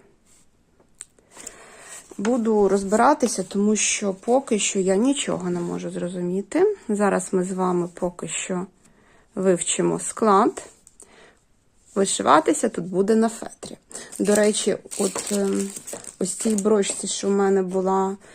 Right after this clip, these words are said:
від Tela Artis, там вишивалося на велюрі. Тут на фетрі. Ну, сподіваюся, що це для мене буде неважко.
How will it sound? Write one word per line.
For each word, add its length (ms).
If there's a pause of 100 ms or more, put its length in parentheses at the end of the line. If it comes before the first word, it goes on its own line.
(200)
від 260 (140)
Tela 240
Artis, 580 (360)
там 200
вишивалося 800
на 360
велюрі. 480 (260)
Тут 220
на 120
фетрі. 520 (1160)
Ну, 80
сподіваюся, 760
що 160
це 240
для 240
мене 340
буде 340
неважко. 840